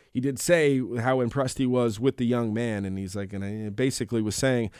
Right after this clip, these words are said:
"I don't think you're gonna get a different answer from his teammates as well." I think, yes, the other guys on the Yankees would say Aaron Judge should be the next Yankee captain, which obviously being named the captain of any professional team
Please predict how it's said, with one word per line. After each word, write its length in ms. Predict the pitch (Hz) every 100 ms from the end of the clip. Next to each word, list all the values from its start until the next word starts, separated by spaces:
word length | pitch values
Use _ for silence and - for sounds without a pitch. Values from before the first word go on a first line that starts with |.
| - -
"I 80 |
don't 140 | 139 139
think 180 | 139 110
you're 80 |
gonna 160 | 123 123
get 160 | 113 117
a 60 |
different 340 | 113 127 117 117
answer 240 | 113 113
from 220 | - 110
his 180 | 107 101
teammates 460 | - 120 110 104 104
as 120 | 95
well." 240 | 107 101
I 120 | 98
think, 280 | 92 107 95
yes, 280 | 95 98 - - - - -
the 140 | 135
other 200 | 127 120
guys 280 | 113 113 107
on 80 | 110
the 80 |
Yankees 400 | 107 104 95 98
would 120 | 104 95
say 260 | 113 98 -
Aaron 260 | 120 104
Judge 240 | 98 104 92
should 260 | - 98
be 160 | 95 101
the 100 | 95
next 400 | 92 92 - -
Yankee 240 | 98 92
captain, 460 | 95 - 92 - 104
which 220 | 113 120 - - -
obviously 440 | 175 185 160 160
being 260 | 143 147 139
named 220 | 139 143
the 40 | 123
captain 360 | 143 139 123
of 100 | 117
any 220 | 131 143
professional 560 | 127 117 123 113 120 107
team 340 | - 120 110